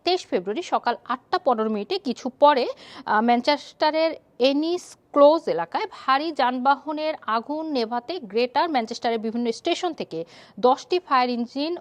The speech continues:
মোতায়েন করা হয়। ফায়ার ক্রুরা দ্রুত ঘটনাস্থলে পৌঁছে আগুন নিয়ন্ত্রণে, আ, আনার কাজ করছে, যদিও এখনও আগুন নিয়ন্ত্রণে আসার কোনো বিষয়ে এখনও কোনো আপডেট দেওয়া হয়নি। নিরাপত্তার জন্য আশপাশের বেশ কয়েকটি বাড়ি খালি করা হয়েছে, লোকজনদের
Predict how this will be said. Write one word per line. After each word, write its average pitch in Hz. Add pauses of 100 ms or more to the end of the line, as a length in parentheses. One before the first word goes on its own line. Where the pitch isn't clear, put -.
মোতায়েন 226
করা 165
হয়। 147 (160)
ফায়ার 208
ক্রুরা 240
দ্রুত 285
ঘটনাস্থলে 285
পৌঁছে 254
আগুন 226
নিয়ন্ত্রণে, 233 (380)
আ, 208
আনার 226
কাজ 240
করছে, 247
যদিও 262
এখনও 262
আগুন 226
নিয়ন্ত্রণে 233
আসার 233
কোনো 233
বিষয়ে 262
এখনও 247
কোনো 247
আপডেট 190
দেওয়া 190
হয়নি। 220 (320)
নিরাপত্তার 254
জন্য 285
আশপাশের 285
বেশ 254
কয়েকটি 285 (200)
বাড়ি 226
খালি 262
করা 262
হয়েছে, 269
লোকজনদের 254